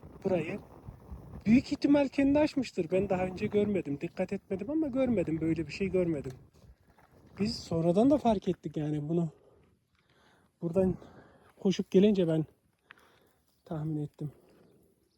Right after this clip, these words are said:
Çok şükür. Geldim. Bir daha gelirim, bir daha gelirim, bir daha gelirim. Allah bunu onların başından eksik etmesin.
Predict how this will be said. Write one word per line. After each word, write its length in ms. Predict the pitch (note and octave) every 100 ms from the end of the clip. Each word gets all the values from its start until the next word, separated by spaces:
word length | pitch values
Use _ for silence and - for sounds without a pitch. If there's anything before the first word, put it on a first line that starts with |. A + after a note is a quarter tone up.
| _ _ _ _ _ _ _ _ _ _ _ _ _ _ _ _ - - - _ _ _ _ _ _ _ _ _ _ _ _ _ -
Çok 160 | G4 A#5+
şükür. 420 | A#4+ C6+ C6+ C6+ A#5+ A5 - - -
Geldim. 500 | B3+ C#4 C#4+ C4 E4 - _ _ _ -
Bir 60 | D4+
daha 340 | - B3 C4+
gelirim, 440 | C4 B3 B3 D4 C#4
bir 120 | D4 C4+
daha 180 | A#3
gelirim, 520 | A#3+ A#3+ A#3 F4+ C4 A#3
bir 100 | C#4+
daha 200 | B3+ A3+
gelirim. 440 | G#3+ A3+ A3 C4 C#4 - _ _ _ -
Allah 380 | G#3+ A#3+ D4 - _ - - - _ - -
bunu 540 | F3+ E3+ E3 G3+ C#4 - - -
onların 420 | G3+ A3+ A3+ A3+
başından 340 | G#3 - G#3 G3+
eksik 340 | - - -
etmesin. 460 | G#3 - C#3+ -